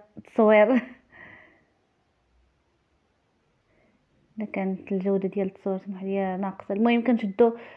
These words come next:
الدجاج كنهزوه، كنحاولوا هذيك البصله اللي الفوق ن-، نخليوها تخ-، تكون لتحت باش كتذوب لينا دغيا. كنغطوا عليها. هو الدجاج ديالنا طاب،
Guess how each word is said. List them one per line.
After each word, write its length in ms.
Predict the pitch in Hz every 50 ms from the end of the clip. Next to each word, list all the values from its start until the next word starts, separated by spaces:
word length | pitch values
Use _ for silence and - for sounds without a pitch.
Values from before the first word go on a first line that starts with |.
| - - -
الدجاج 560 | 190 180 - - - 240 262 262 247 254 -
كنهزوه، 720 | - - 240 226 220 214 208 202 190 175 - - 247 254 240
كنحاولوا 800 | 247 - 226 214 208 202 196 190 - 220 208 202 208 208 208
هذيك 200 | 196 202 202 -
البصله 340 | 214 196 196 196 - - 202
اللي 100 | 196 202
الفوق 360 | 196 196 196 233 226 233 -
ن-، 220 | 214 214 208 196 196 196 - - - - _ _ - -
نخليوها 1080 | 196 202 196 196 - - 208 208 202 202 196 196 196 196 180 - 123 113 104 73 -
تخ-، 600 | - _ - - - - - - 196 185 180 190
تكون 240 | - - - 226 214
لتحت 480 | 208 196 - 226 - - - - -
باش 220 | 220 208 208 - -
كتذوب 680 | 196 190 - - - 233 202 185 175 - 220 208 190
لينا 280 | 208 208 214 196 202
دغيا. 400 | 180 180 170 185 190 202 233 254 - - _ - _ _ _ _ _ _ _ _ _ _ _ _ _ _ _ _ _ _ _ _ _ _ _ _ _ _ _ _ _ _ _ _ _ _ _ _ _ _ _ _ -
كنغطوا 440 | - 214 196 185 196 196 - 202 196
عليها. 320 | 185 180 175 185 202 208
هو 160 | 208 202 196 196
الدجاج 260 | 190 190 196 190 190
ديالنا 640 | 175 185 196 196 196 185 185 185 190 208 226 240 240 - - -
طاب، 280 | 208 190 202 220 233